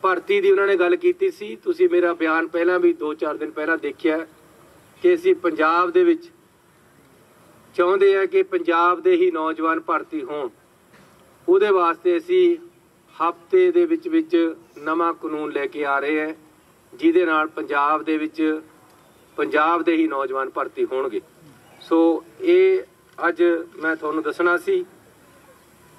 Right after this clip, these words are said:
ਇੱਕ ਹੋਰ ਵੱਡੀ ਗੱਲ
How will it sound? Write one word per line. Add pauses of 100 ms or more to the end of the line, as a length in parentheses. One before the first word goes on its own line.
(4000)
ਇੱਕ (680)
ਹੋਰ
ਵੱਡੀ
ਗੱਲ